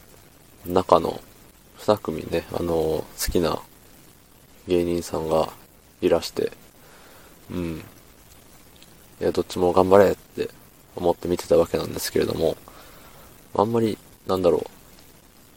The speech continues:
う、ね、誰々って言うと、ネタバレになっちゃうと、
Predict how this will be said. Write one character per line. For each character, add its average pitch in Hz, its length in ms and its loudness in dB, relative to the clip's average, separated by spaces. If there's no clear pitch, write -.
う、 87 40 -2
ね、 - 180 -4
誰 92 180 6
々 95 160 12
っ 76 40 -6
て - 40 -14
言 80 100 0
う 80 40 -4
と、 - 240 -2
ネ 90 120 -2
タ 95 100 4
バ 92 100 8
レ 92 120 8
に 90 60 2
な 90 60 0
っ - 40 -10
ち - 120 -6
ゃ - 20 2
う - 80 -4
と、 - 160 -8